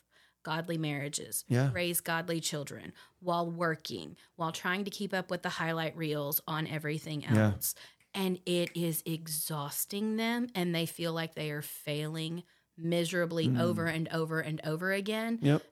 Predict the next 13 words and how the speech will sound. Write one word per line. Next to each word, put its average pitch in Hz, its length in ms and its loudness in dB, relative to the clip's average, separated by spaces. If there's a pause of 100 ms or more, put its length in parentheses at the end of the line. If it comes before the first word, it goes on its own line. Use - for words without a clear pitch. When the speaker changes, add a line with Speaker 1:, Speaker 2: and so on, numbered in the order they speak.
(140)
Speaker 1:
And 185 180 2
so 175 340 4
I 170 180 4
feel 190 200 -2
like 175 200 2
I 180 100 2
am 170 160 0
forever 165 440 -2
a 170 80 0
cheerleader 160 540 -2
going, 165 360 0
"No, 170 180 0
ma'am, 220 580 0